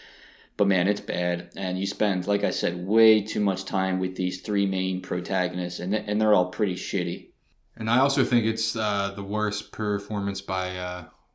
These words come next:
Speaker 2: Warwick Davis too. This is, like, the, probably the worst version of the Leprechaun that we get, um, aside from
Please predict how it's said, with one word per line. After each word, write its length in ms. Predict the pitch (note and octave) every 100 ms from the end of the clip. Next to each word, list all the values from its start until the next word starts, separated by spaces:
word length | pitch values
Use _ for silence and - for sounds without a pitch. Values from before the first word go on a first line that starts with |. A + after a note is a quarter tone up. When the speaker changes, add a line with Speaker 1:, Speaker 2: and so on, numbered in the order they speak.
| _
Speaker 2:
Warwick 360 | A2 A2+ G#2+ G#2
Davis 360 | G#2 G2+ F#2+
too. 280 | - G2 F2+ -
This 160 | G#2+ G#2+
is, 140 | G2+
like, 160 | G#2+ G2+
the, 380 | G#2 G2 F#2 -
probably 200 | - G#2+ G2+
the 60 | G2+
worst 240 | G2+ G2
version 380 | G2+ G2+ G2 F#2+
of 360 | F#2+ F#2 - -
the 220 | F2+ F#2+
Leprechaun 520 | F#2+ F#2+ G2 G2 F#2 F#2+
that 200 | D#2 F#2
we 80 |
get, 440 | F2+ G2 F#2+ F#2+ - _ F#2+
um, 420 | F#2 F2 F2 F2
aside 380 | G2 G2+ F#2 -
from 400 | F#2+ F2+ F2